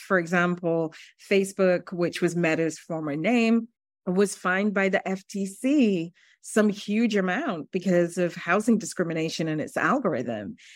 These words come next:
And what they had done was to create an algorithm that en-, enabled people that were renting houses to not show it to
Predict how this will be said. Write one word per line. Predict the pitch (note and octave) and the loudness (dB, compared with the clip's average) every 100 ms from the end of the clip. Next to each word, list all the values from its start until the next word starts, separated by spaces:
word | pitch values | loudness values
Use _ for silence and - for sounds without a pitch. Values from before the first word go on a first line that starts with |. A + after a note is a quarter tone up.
| - - | -12 0
And | G3 F#3 F3+ E3+ | 2 2 0 0
what | G#3 G#3+ | 0 0
they | G3 | -2
had | F#3+ F3+ | -2 -2
done | F3+ A#3+ A#3 G#3+ | 0 0 2 0
was | F3 F3 | -2 -4
to | - | -12
create | - F3 F3 E3 | -4 2 2 2
an | E3 - | -2 -2
algorithm | F3 F#3+ F#3 F3+ F3+ F3 F3+ | -2 0 2 2 0 0 0
that | E3 - | 0 0
en-, | E3+ - - | -2 -6 -2
enabled | F3+ F3+ F3+ F3+ | 0 2 0 -2
people | F3+ F#3 F3+ F3 E3 | -2 -6 0 0 2
that | D#3+ | 0
were | D#3+ D#3 | 0 0
renting | D#3 D#3 D3+ D#3 | 0 -2 -2 -4
houses | D3 G3+ G3+ F#3+ F#3 F3+ F3 - - - _ | -4 0 2 0 0 0 0 -6 -20 -20 _
to | - | 2
not | F#3 F3 - | 4 2 -2
show | - D#3+ E3+ | -4 -2 0
it | C4+ - _ - | -2 -4 _ -4
to | F#3+ E3+ E3 D#3+ | 0 0 0 -2